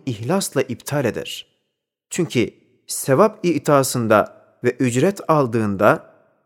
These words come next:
nası Rabbi nasa şerik yapar ve halkın nefretlerine hedef olur. İ'lem eyyuhel aziz. Keramet ve istidraç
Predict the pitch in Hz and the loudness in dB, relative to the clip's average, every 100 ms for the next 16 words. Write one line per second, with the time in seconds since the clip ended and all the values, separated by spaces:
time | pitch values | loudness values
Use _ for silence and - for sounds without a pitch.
0 | _ 107 120 127 127 214 233 - _ _ | _ 2 6 6 4 2 2 -2 _ _
1 | 127 127 214 214 - 135 127 120 - 107 | -8 0 0 0 -2 2 4 2 0 -6
2 | - 113 151 117 98 98 92 - - _ | -4 -4 -2 -2 -2 -4 -6 -10 -16 _
3 | _ _ _ - 123 110 123 123 247 202 | _ _ _ -4 -2 0 2 2 2 -2
4 | 160 117 107 117 107 110 110 143 127 104 | -2 -2 -2 -6 -4 -2 0 0 -2 -2
5 | 95 - - - - - _ _ _ _ | -6 -8 -12 -16 -20 -20 _ _ _ _
6 | _ _ _ _ 190 160 135 117 110 110 | _ _ _ _ 2 4 4 2 2 0
7 | 107 107 90 98 98 - - - _ _ | -2 -2 -2 -2 -4 -8 -10 -14 _ _
8 | _ _ _ _ - 135 127 135 151 208 | _ _ _ _ -6 2 4 6 4 0
9 | - 143 - 123 - 117 117 135 185 - | 0 0 0 -6 -8 -2 2 2 2 -8